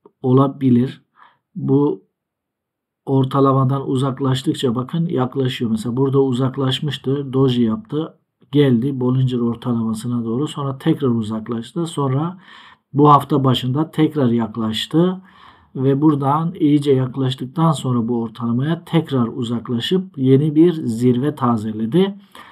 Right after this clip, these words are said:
Yani nefes alıp veriyor arkadaşlar. Bakın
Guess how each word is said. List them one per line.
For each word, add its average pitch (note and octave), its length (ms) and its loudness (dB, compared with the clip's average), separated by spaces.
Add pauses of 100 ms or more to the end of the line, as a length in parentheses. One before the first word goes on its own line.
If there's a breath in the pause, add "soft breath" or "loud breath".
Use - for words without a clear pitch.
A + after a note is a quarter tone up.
(360 loud breath)
Yani D#3 420 4
nefes D3+ 380 0
alıp C#3+ 380 0
veriyor C3 300 4
arkadaşlar. A2 560 -4
Bakın C3+ 560 -8